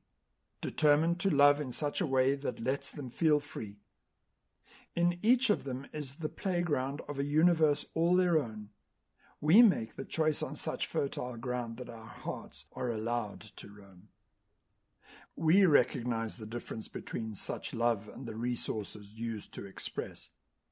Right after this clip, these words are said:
assured that while thirst is infinite, in the latter overuse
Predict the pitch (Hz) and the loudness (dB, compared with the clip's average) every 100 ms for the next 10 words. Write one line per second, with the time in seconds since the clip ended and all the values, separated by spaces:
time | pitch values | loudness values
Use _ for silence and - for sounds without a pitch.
0 | _ _ - - - 196 135 151 143 127 | _ _ -4 -2 4 6 6 2 -2 2
1 | 131 127 123 - - 180 139 - 113 - | 4 4 2 -2 2 4 2 -4 -10 0
2 | 220 233 - 104 107 - _ _ _ 139 | 4 4 2 -6 -10 -20 _ _ _ -4
3 | 120 110 143 175 120 107 - 131 120 117 | -2 0 0 0 -4 -8 -4 -4 -2 -4
4 | 120 113 | -4 -6